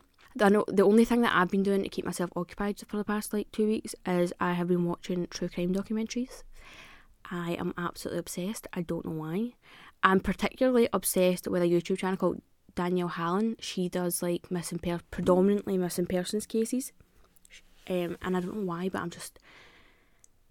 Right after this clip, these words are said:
I don't know, I'm obse-, I'm obsessed. I've also been really tuned into that programme, uh, Buried in the Backyard. No idea why, just I'm really, really obsessed with that. Plus add the fact that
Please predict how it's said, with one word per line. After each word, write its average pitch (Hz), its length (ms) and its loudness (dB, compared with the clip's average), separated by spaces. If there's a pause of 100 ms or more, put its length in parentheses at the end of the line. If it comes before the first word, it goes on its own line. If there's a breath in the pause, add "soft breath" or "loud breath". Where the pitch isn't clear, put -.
(120)
I 202 80 -8
don't 196 180 -14
know, 175 140 -12
I'm 175 200 -8
obse-, - 280 -10
I'm 180 120 -2
obsessed. 180 540 -8
I've 185 160 0
also 190 320 4
been 185 300 2
really 180 220 0
tuned 175 260 -2
into 175 160 -4
that 170 180 -6
programme, 175 500 -4
uh, 170 240 -6
Buried 175 300 0
in 170 80 0
the 170 80 0
Backyard. 170 540 -4 (320)
No 180 180 0
idea 165 240 0
why, 190 320 2 (180)
just - 440 -6
I'm 170 200 0
really, 170 260 -4
really 170 340 -4 (140)
obsessed - 380 -6
with 165 120 -4
that. 175 180 -2 (480)
Plus 233 220 6
add 196 140 8
the 190 60 0
fact - 280 4
that 175 200 2